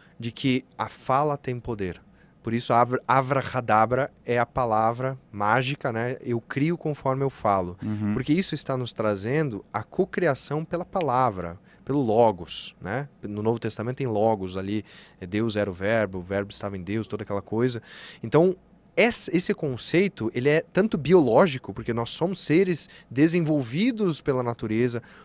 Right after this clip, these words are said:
Speaker 1: para pensar e falar.
Speaker 2: Uhum.
Speaker 1: E através da nossa capacidade linguística, nós conseguimos evocar as, as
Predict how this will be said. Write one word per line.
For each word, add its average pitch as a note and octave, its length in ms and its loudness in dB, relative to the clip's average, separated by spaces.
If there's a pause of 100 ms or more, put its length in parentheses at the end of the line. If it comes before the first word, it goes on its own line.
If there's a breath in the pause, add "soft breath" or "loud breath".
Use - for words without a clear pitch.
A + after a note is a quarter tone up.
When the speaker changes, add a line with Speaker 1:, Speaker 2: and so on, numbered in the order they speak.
(180 soft breath)
Speaker 1:
para G#2+ 180 4
pensar C#3 540 -2
e G2 40 0
falar. C3 680 0
Speaker 2:
Uhum. A#2 260 -4
Speaker 1:
E A2 60 -2
através A#2 560 2
da E3 80 0
nossa C#3+ 240 -2
capacidade A#2 500 -4
linguística, C3 580 -4
nós F3 160 -4
conseguimos D#3 800 -6 (320 soft breath)
evocar B2+ 500 2
as, - 340 0
as B2 580 0